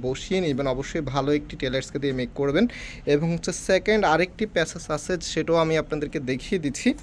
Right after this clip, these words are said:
আহ, যেটা আপনার হাতার মধ্যে দিতে হবে। এটা হচ্ছে আপনার হাতার কাপড়টা। যদিও এখানে ক্যামেরা, আহ, ক্যাটালগটা যদি আপনাদেরকে দেখাই, আহ, ক্যাট-, ক্যাটালগে কিন্তু এখানে আপনার স্লিভলেস কিন্তু দেওয়া আছে,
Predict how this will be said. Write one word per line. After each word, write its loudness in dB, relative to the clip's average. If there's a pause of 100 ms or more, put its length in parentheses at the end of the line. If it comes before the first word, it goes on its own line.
(320)
আহ, 4
যেটা 4
আপনার 4
হাতার 2
মধ্যে 2
দিতে -4
হবে। 2
এটা 0
হচ্ছে 0
আপনার -2
হাতার 0
কাপড়টা। -2
যদিও 0
এখানে 0
ক্যামেরা, 4
আহ, 4
ক্যাটালগটা 2
যদি 0
আপনাদেরকে 0
দেখাই, 4
আহ, -4
ক্যাট-, -4
ক্যাটালগে 2
কিন্তু -2
এখানে 2
আপনার 6
স্লিভলেস 2
কিন্তু 2
দেওয়া 8
আছে, 0